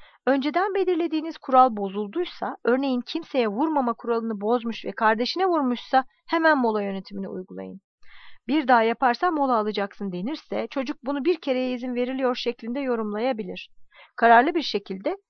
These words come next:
"Biliyorsun kimseye vurmamalısın, hemen mola yerine gidiyorsun, ben de saati kuruyorum." diyerek molayı hemen başlatın. Mola yönteminin ev dışında uygulanması.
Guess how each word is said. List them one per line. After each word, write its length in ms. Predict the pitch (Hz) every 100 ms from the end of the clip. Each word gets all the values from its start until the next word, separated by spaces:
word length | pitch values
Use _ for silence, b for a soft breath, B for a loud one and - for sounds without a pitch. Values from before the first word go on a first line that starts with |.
| _ -
"Biliyorsun 460 | 294 311 208 - 202
kimseye 400 | 359 349 359 403
vurmamalısın, 720 | 320 247 208 190 185 - 190
hemen 300 | - 381 339
mola 200 | 294 254
yerine 260 | 233 196 202
gidiyorsun, 480 | 190 196 214 - 311
ben 180 | 277
de 60 | 254
saati 340 | - 220 208
kuruyorum." 440 | - 202 190 190 208
diyerek 340 | 233 214 311 - -
molayı 340 | 254 254 208 226
hemen 400 | 254 240 262 226
başlatın. 520 | 196 - - - 196 _ - _ _ B B B B B B
Mola 220 | 254 381
yönteminin 580 | 466 349 269 240 214 320
ev 180 | - 233
dışında 320 | 196 - 190
uygulanması. 680 | 185 185 185 180 175 - -